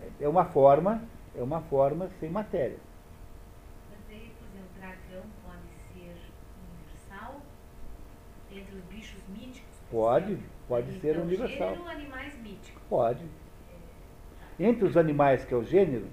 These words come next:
Speaker 1: há um conjunto de animais que são míticos. Essa é a diferença específica deles. E essa diferença gera uma espécie, eh, de animais que, veja, quando Linneu faz aquela tábua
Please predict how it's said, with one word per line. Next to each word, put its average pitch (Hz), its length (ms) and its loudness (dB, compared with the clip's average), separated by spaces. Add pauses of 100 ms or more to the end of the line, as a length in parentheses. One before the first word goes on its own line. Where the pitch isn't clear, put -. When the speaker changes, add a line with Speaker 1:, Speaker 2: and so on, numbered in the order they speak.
(360)
Speaker 1:
há 139 140 4
um 160 80 6
conjunto 170 560 -4
de 170 80 0
animais 151 400 0
que 160 100 -10
são 160 220 -2
míticos. - 580 -4 (140)
Essa 147 280 2
é - 20 2
a 147 40 0
diferença 160 640 -2
específica 170 720 -6
deles. 143 360 -2 (680)
E 127 100 4
essa 160 220 4
diferença 143 560 0
gera 151 320 4
uma 156 160 0
espécie, 156 640 2 (520)
eh, 131 200 4
de 127 120 4
animais 123 420 2
que, 180 100 -2
veja, 160 380 8 (380)
quando 247 260 8
Linneu 160 360 6
faz 135 380 6
aquela 131 280 0
tábua 120 460 2